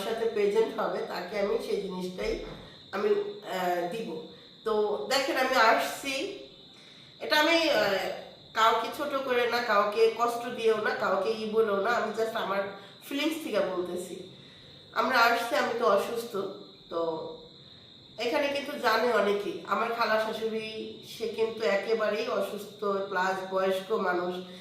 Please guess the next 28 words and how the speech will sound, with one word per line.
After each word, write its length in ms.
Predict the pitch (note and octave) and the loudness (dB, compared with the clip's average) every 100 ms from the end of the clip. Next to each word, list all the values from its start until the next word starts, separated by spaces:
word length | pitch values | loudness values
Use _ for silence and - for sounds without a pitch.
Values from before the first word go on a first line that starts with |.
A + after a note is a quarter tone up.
| - - | -14 -4
আমার 240 | G3+ C4+ - | 0 0 2
শাশুড়ির 520 | A3 - B3 B3 B3+ G#3+ | 2 2 0 -4 -4 -2
বড়, 500 | G#3+ A3 G#3 G#3 - - - - | 6 8 8 6 2 -6 -12 -4
তাও 280 | G3+ G3 G#3+ | 6 8 8
বলে 180 | A#3 A3+ | 6 4
দশ 460 | G#3+ G3 G3 - - | 4 4 4 2 0
বারো, 340 | G3 F#3 F#3+ F#3+ | 0 2 2 2
মানে 460 | F#3+ G3 F#3 F3+ - - - | 4 4 4 0 -4 -10 0
আট 340 | G#3 A3 - - | 4 6 6 6
নয় 180 | A3 | 6
দশ 160 | G3+ G3+ G3+ | 6 2 0
বছরের 420 | - B3 B3 A3+ | -2 -2 0 4
বড় 320 | A3 G3+ G3+ | 6 6 4
ছোট 300 | - G3 F3+ | 0 -4 -4
তারা। 280 | F#3 E3+ - - - - - | -2 -2 -4 -8 -16 -20 -2
তো 60 | G#3 | 2
আমার 200 | A#3+ - D4 | 4 2 4
শাশুড়ি 420 | B3+ - D4+ D4+ | 2 2 -2 -2
যদি 260 | D4+ D#4 | -2 -2
শুই 380 | D4+ - D#4 D4+ | -4 -4 0 2
না, 140 | D4 - - - - - - - - - - - - - - - | 4 4 2 -6 -12 -18 -20 -20 -20 -20 -20 -20 -20 -20 -20 -6
ওই 260 | G#3+ G#3+ G#3+ G#3+ | 0 2 0 -2
কি 120 | B3 | -2
যেন 220 | B3+ B3+ | 2 2
বলে, 240 | B3+ C4 B3+ | 2 0 0
সেই 160 | D4 | 0
অত 260 | C4+ - E4+ | 2 4 4
দূর 260 | D4+ C#4+ | 0 -2